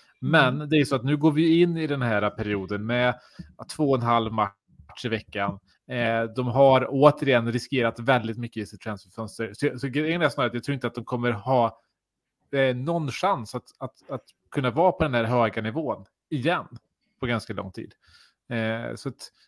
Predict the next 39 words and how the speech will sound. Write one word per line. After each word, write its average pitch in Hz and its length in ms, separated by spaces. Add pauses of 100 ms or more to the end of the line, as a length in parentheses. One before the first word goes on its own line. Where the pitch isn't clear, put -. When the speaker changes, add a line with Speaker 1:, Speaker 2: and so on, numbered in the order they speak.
(100)
Speaker 1:
de 135 140
hade 156 180
nog 165 120
Speaker 2:
Sirius 175 280
Speaker 1:
behövt - 20
en 214 60
Speaker 2:
på 196 100
Speaker 1:
liten 196 140
Speaker 2:
torsdag, 196 260
va? 185 100
Speaker 1:
trepoängare 113 240
här. 107 100 (1040)
Speaker 2:
Ja, 110 80
Speaker 1:
Ja, 139 120
Speaker 2:
det 190 60
hade 196 180
de - 80
Speaker 1:
precis. 143 160 (180)
Speaker 2:
nog. 214 100 (140)
De 185 100
hade 240 280 (500)
Si-, 208 280
Sirius 208 360
på 220 80
torsdag, 202 480
men 190 220
de 185 120
s-, - 440
eh, 170 540
vad, 175 340
vad 196 100
är 190 60
det 175 120
för 175 120
cup - 260
man 151 120
spelar 170 240
på 147 100
torsdagar? 160 580